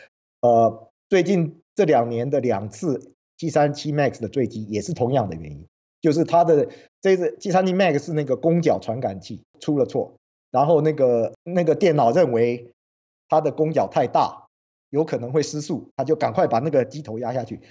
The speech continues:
事实上，攻角没有问题，你是平飞，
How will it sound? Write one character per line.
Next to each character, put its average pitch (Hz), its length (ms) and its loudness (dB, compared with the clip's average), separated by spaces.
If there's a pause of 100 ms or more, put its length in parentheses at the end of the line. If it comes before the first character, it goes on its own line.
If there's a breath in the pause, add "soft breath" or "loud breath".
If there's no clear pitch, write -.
(200 loud breath)
事 220 120 -10
实 202 100 -2
上， 190 400 2 (340)
攻 202 180 -4
角 190 160 2
没 131 120 -2
有 147 100 0
问 139 160 -2
题， 104 260 -14 (200)
你 131 120 -12
是 190 120 -12
平 131 200 -6
飞， 156 240 2